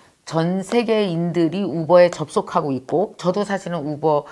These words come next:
앱이 깔려져 있습니다. 우리나라에는 없지만 외국을 나가게 되면 되게 편리하게 이용을 하고 있단 말이에요.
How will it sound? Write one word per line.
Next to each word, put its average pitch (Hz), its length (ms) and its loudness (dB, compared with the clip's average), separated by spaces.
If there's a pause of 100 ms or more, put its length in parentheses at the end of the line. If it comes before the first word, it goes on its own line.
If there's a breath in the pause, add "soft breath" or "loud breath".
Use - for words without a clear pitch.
(260 loud breath)
앱이 151 200 2
깔려져 214 340 6
있습니다. 131 300 -4
우리나라에는 196 560 2
없지만 151 540 -6
외국을 208 440 2
나가게 147 320 2
되면 131 240 -4
되게 123 220 -8
편리하게 185 760 0
이용을 170 340 0
하고 165 240 -2
있단 135 260 -2
말이에요. 110 460 -10